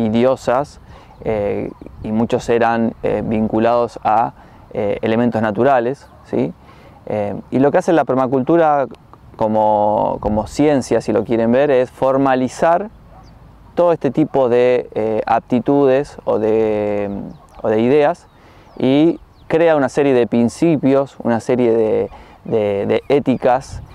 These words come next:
y, y nos da, eh, guías y pautas sobre cómo actuar, cómo diseñar, cómo tomar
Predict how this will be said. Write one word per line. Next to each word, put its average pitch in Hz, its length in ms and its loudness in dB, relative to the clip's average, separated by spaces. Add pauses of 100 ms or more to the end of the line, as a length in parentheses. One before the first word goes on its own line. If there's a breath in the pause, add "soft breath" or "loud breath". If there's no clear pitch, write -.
(260 loud breath)
y, 113 720 0
y 120 160 0
nos 131 260 2
da, 196 320 2 (300)
eh, 110 160 -2
guías 170 480 2
y 131 80 0
pautas 156 500 0
sobre 117 300 0
cómo 143 400 0
actuar, 123 560 0
cómo 131 260 0
diseñar, 120 800 0 (320 loud breath)
cómo 123 420 0 (380 loud breath)
tomar 131 500 0